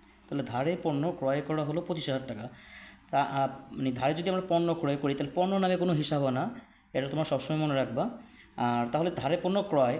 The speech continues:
এই যে ক্রয়, ক্রয় আমাদের একটা হিসাব, আমাদের কি ক্রয় একটা হিসাব। আর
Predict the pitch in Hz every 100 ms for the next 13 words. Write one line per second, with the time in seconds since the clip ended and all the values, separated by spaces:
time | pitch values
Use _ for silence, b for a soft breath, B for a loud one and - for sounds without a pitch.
0 | - 185 190 202 156 135 123 - 156 165
1 | 160 151 143 - 127 120 120 107 - -
2 | - _ _ _ _ _ - - - -
3 | - - - - - - - - B B
4 | B B - - - - - - 139 139
5 | 165 190 - - 147 156 147 131 120 117
6 | 107 B B B B -